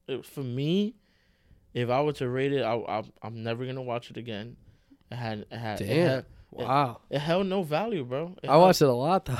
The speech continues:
Speaker 2: <laughs> Well, maybe it's just because I kind of, people just were watching it for the first
Speaker 1: Then,
Speaker 2: time,
Speaker 1: and then,
Speaker 2: but
Speaker 1: like, the whole, I felt like Yachty was, like, going back and, back too much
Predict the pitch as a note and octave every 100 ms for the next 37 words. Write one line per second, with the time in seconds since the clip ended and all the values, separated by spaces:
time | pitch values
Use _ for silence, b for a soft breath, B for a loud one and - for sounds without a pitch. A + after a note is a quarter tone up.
0 | B2+ C#3 C#3 C3+ C3+ C#3 C3 B2+ A2+ -
1 | A#2 A#2+ A2 G#2 - _ - A2 G#2 -
2 | _ - _ C3 A#2+ A2 A2 - _ -
3 | G#2+ G2+ G2 - G2 - G2+ C#3+ E3+ C#3
4 | - B2+ C3 F#2+ - C3 A#2+ _ _ _
5 | _ _ B2+ A#2+ C#3+ - - C3 C#3+ -
6 | - D#3+ D3 A#2 A#2 B2+ C#3+ C3 C3 B2
7 | G#2+ E2+ _ B2+ C3+ B2+ A#2 A#2+ B2 C3
8 | A#2+ - - C3+ D3 - G3 E3+ D3+